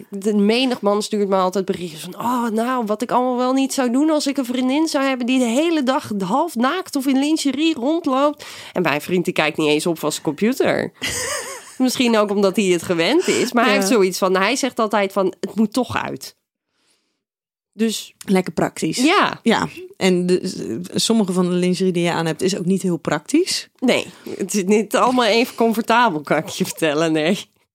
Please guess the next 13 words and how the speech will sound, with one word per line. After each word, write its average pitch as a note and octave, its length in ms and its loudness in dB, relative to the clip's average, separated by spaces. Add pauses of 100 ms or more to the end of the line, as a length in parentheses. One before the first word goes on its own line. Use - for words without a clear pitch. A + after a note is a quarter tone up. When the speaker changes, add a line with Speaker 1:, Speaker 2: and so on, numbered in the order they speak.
(1600)
Speaker 2:
Ja, G3 280 0
maar G3 280 2
als C4+ 160 0
het B3 100 -2
dan B3 140 0
niet C4 200 2
comfortabel A#3 580 -2
is, - 240 -6
voel C#4+ 200 0
je C4 120 2
je A3+ 80 -2
dan G3 180 -2
wel G3+ 300 -2